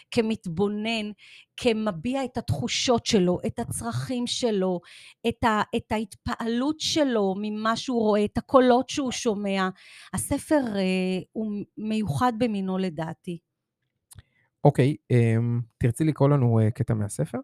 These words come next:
Speaker 1: אני אשמח, לכבוד הוא לי.
Speaker 2: קדימה.
Speaker 1: "קדימה", עודדוני, "לדרך צא", אך העדפתי עוד להישאר על הקצה. מודה שחששתי,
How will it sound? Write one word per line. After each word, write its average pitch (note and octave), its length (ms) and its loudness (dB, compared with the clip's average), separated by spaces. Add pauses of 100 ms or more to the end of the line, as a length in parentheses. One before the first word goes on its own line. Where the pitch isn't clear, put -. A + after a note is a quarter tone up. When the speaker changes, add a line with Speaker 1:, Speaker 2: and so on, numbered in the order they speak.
(280)
Speaker 1:
אני F3 260 -6
אשמח, A3 500 -4
לכבוד F3+ 500 0
הוא G#3+ 100 6
לי. F3 140 2
Speaker 2:
קדימה. D3 240 0 (4000)
Speaker 1:
"קדימה", B3 640 4 (180)
עודדוני, G3 720 0 (100)
"לדרך C#4+ 640 2
צא", D#4+ 260 2 (560)
אך G3 220 -2
העדפתי F#3 540 -4
עוד B3+ 160 -2
להישאר G3 520 -6 (160)
על F#3+ 200 -2
הקצה. - 500 -8 (880)
מודה F3 420 -2
שחששתי, - 920 -6